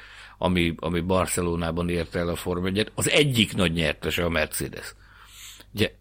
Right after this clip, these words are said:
nagyon sokan voltak, akik teljesen leírták őket az első néhány verseny után, hogy na, ebből biztosan nem lesz semmi, akkor mi is itt a műsorban ó-, óvatosságra intettünk mindenkit, hogy ne vonjunk le elhamarkodott következtetéseket. Nem azt mondtuk, hogy ebből világbajnoki esélyek lesznek, hanem,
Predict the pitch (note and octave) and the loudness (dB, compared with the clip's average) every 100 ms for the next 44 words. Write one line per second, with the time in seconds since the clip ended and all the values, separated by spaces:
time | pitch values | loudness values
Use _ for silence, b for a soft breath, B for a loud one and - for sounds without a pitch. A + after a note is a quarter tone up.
0 | - - G2+ D3+ E3+ D3 C#3 B2+ A2+ B2 | -12 0 6 8 6 4 2 4 4 4
1 | B2 A2+ G2+ G#2 - A#2+ A2 F#2 - F2+ | 2 0 0 -2 2 4 4 4 4 4
2 | F2+ F2 E2 - E2 D#2+ E2+ D#2 E2 F2 | 4 2 0 0 0 0 -4 -2 -2 0
3 | F2+ E2+ - F2+ F2 F2 E2+ E2+ - F2+ | 0 0 0 0 0 0 0 -2 0 -2
4 | F2+ F#2 F2+ F2+ F#2 E2+ F2+ F2+ F2+ F2+ | -2 0 0 0 0 0 2 2 2 0
5 | F2+ F2+ E2+ E2 D2 D2+ - D#2+ F2 C3+ | -2 -2 -2 -4 -4 -4 -2 -2 -2 -2
6 | B B B B B B A2+ G#2 - A#2+ | B B B B B B 0 2 4 6
7 | B2 A#2 - A#2 A#2+ G#2 A2+ - G2+ G#2 | 8 4 4 8 8 6 2 2 4 4
8 | G2 G#2 G#2 G#2 G#2 A2 - A2 G#2 F#2+ | 4 2 4 4 4 2 2 2 4 2
9 | F#2 - F2 E2+ F2+ F2 F2 G2+ F2+ F2+ | 0 2 0 2 0 0 -4 0 0 2
10 | E2+ D#2 E2+ F#2 F2 G#2 G#2 F#2 - - | 0 -2 -4 -2 0 4 4 2 -4 -2
11 | G2 F2 E2+ E2 E2 E2 E2 F2 E2+ - | 0 0 0 0 2 2 2 0 0 0
12 | E2+ F2 F2 F#2 E2 - E2 F2+ E2+ F2 | 0 0 0 0 0 -2 -4 -4 -6 -4
13 | F#2 F#2+ G#2 - B3 G#3+ F3+ E3+ D#3 D3+ | -2 -2 0 2 4 4 4 4 4 4
14 | D3+ D3 C#3 A#2+ B2 A2+ G#2+ A2 G#2+ G#2 | 6 6 6 6 6 6 6 6 6 6
15 | G#2+ G#2 - G2 F#2 F#2 G#2 - E3 - | 6 4 4 4 4 4 0 2 2 4
16 | E3 F3 | 6 6